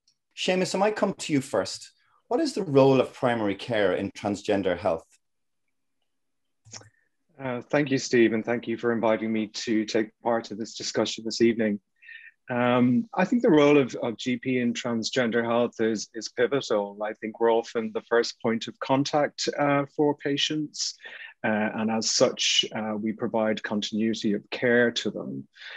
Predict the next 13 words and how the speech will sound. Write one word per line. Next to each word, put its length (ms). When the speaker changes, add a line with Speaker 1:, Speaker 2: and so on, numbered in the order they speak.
Speaker 2:
And 340
de-, 180
depending 500
on 180
what 220
stage 400
of 100
the 100
journey 580
the 100
patients 500
are 240
on, 480